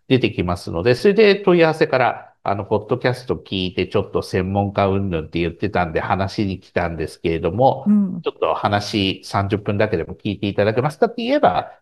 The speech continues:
Speaker 1: あの、Zoomで、まあ、話する時間をお作りしますので、それで、まあ、こういう専門家の方と話してみてはどうですかみたいな感じで、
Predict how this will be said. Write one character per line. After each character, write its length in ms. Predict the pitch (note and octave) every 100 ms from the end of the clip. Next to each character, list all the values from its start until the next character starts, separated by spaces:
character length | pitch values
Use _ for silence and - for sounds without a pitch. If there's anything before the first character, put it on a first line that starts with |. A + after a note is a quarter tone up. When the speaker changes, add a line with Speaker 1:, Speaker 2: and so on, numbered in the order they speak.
| -
Speaker 1:
あ 140 | F#2+
の、 160 | F2 F#2+
Zoom 280 | A2 G#2+ G2+
で、 300 | F#2+ F#2 -
ま 80 | G#2+
あ、 40 |
話 320 | A2 G#2+ G#2+
す 80 | -
る 120 | F2 E2
時 120 | F2+
間 240 | F2+ E2+
を 200 | E2+ - -
お 120 | G2
作 160 | - G2
り 80 | F#2
し 140 | -
ま 100 | B2+
す 120 | B2+
の 120 | F#2 G2+
で、 120 | E3+
そ 120 | A3+
れ 60 | G#3+
で、 80 |
ま 140 | A3 G#3
あ、 20 |
こ 140 | -
う 60 | G2
い 20 |
う 60 | F#3+
専 220 | - F2
門 200 | F2+ F2
家 520 | F2+ E2+ E2+ - - -
の 80 | G#2
方 240 | A2 F2+
と 100 | E2+
話 400 | - F#2+ G2 G#2+
し 60 | G2
て 80 | F2
み 120 | E2+
て 80 | E2
は 60 |
ど 160 | E2 F2
う 40 |
で 80 | E2
す 100 | -
か 160 | E3 E3
み 140 | C#3+
た 100 | B2+
い 40 |
な 80 | C#3+
感 180 | F#3 F#3+
じ 120 | F#3
で、 260 | F#3 E3+ -